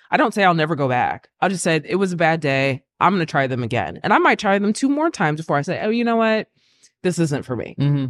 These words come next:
Speaker 1: And I don't
Speaker 2: But
Speaker 1: say anything about it. Doesn't mean it's not for someone else.
Speaker 2: Yeah.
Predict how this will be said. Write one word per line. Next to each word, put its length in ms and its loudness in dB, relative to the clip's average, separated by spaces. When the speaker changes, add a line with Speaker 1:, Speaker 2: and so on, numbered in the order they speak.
Speaker 1:
And 100 2
I 80 4
don't 100 2
Speaker 2:
But 100 2
Speaker 1:
say 160 0
anything 280 -2
about 180 4
it. 80 -4
Doesn't 240 2
mean 120 2
it's 120 0
not 100 2
for 80 -4
someone 220 2
else. 540 -2
Speaker 2:
Yeah. 100 2